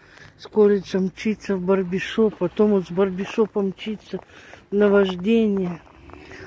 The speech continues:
Все деловые. Деловые. Так солнечно на улице, так хорошо. Ну, морозно. Прям вот холодно, без перчаток. Вот вам и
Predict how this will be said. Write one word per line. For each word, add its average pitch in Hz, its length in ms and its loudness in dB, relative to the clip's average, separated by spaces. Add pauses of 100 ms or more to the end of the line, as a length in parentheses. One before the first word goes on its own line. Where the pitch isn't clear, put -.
(280)
Все 269 240 2
деловые. 220 840 0
Деловые. 214 1400 2 (1500)
Так 208 180 4
солнечно 226 640 0
на 196 140 -2
улице, - 260 -8
так 190 120 -10
хорошо. 208 520 -6 (760)
Ну, 285 100 8
морозно. 254 580 4 (120)
Прям 247 220 2
вот 240 120 -4
холодно, 247 480 0
без 202 140 -8
перчаток. - 680 -6 (1400)
Вот 240 200 2
вам 214 300 4
и 208 100 2